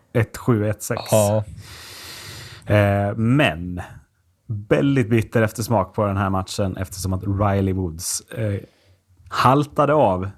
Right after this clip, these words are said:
Speaker 1: och det var inte så att man kände, "Ah, men det där är han nog tillbaks med om en vecka." Eller?
Speaker 2: Nej, jag kände att det, det, det högg till i mitt korsband också när jag
Speaker 1: Ja, just
Speaker 2: såg,
Speaker 1: det.
Speaker 2: eh,
Speaker 1: Mm.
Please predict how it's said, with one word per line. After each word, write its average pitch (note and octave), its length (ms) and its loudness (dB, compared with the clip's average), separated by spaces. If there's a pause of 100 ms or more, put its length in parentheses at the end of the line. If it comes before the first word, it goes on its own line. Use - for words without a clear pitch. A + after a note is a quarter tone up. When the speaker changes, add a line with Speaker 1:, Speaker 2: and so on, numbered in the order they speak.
(180)
Speaker 1:
och B2 60 2
det - 40 4
var A#2+ 80 4
inte B2 140 2
så C3 100 6
att B2 60 0
man A2+ 100 2
kände, A2 320 2
"Ah, A#2+ 60 2
men B2 120 2
det C3 80 0
där B2+ 320 4
är G2 100 0
han F#2+ 180 -2
nog G2 180 -2
tillbaks F#2+ 380 -4
med F#2 180 -2
om F#2 100 -4
en F#2 80 -2
vecka." F2 340 -6 (800)
Eller? G#2+ 500 2 (400)
Speaker 2:
Nej, A#2+ 400 8
jag A2 500 2
kände G#2 640 2 (320)
att G2+ 160 -4
det, G2+ 220 -2 (100)
det, G#2+ 120 0
det G#2 260 4
högg G#2 280 -2
till A2 360 0
i F#2+ 140 -4
mitt G2+ 260 -4
korsband F#2 600 -4 (380)
också G2+ 520 -2
när F2+ 220 -4
jag F2 100 4
Speaker 1:
Ja, B2+ 120 6
just C#3+ 140 2
Speaker 2:
såg, F2+ 100 0
Speaker 1:
det. E2+ 540 -2
Speaker 2:
eh, B2 60 2
Speaker 1:
Mm. C3 260 2